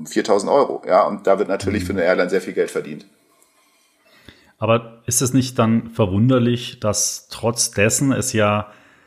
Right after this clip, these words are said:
Speaker 2: sicherlich Gewinner gibt, aber auch viele Verlierer, dass die Börsen doch noch immer auf so einem extrem hohen Niveau sind? Also ich meine, das ist ja dieser, dieser Rückgang im März, der ist ja aufgeholt.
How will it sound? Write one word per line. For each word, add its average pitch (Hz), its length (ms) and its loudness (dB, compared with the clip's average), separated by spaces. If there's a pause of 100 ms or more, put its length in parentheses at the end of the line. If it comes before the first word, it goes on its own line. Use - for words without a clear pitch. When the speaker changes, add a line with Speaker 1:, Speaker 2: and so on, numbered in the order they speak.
Speaker 2:
sicherlich 123 520 2
Gewinner 123 320 2
gibt, 139 240 -6
aber 101 340 -2
auch 120 240 -2
viele 127 460 -4
Verlierer, 110 580 -2
dass 101 340 -4
die - 280 -10 (180)
Börsen 117 600 2 (460)
doch 135 220 2
noch - 460 -6
immer 143 340 0
auf 120 160 -2
so 120 140 -2
einem 113 400 -4
extrem 120 600 0
hohen 120 180 2
Niveau 110 320 2
sind? 82 340 -6
Also 98 120 -4
ich 101 40 -2
meine, 113 160 2
das - 160 -4
ist 120 140 0
ja 117 300 2
dieser, 107 400 0
dieser 101 520 -2
Rückgang 135 280 2
im 110 120 4
März, 101 340 0
der 87 100 -4
ist 117 120 -2
ja - 100 -2
aufgeholt. 139 640 0